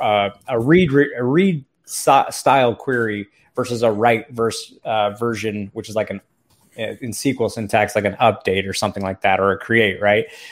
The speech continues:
That mutation is like that update or create, and query is like that, like, e-, extract, selecting, right? Just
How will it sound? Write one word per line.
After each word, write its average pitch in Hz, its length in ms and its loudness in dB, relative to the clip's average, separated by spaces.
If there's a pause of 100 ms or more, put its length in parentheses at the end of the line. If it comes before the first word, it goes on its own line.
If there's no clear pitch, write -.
(140)
That 127 200 2
mutation 156 500 6
is 120 80 4
like 123 180 4
that 113 160 2
update 127 360 2
or 113 100 0
create, 110 360 -2
and 101 80 -12
query 113 340 -2
is 98 140 -2
like 98 240 -2
that, 95 360 -2
like, 95 260 -4 (260)
e-, 110 60 -14 (120)
extract, - 460 -2
selecting, 110 540 -2
right? 95 280 -6
Just - 360 -8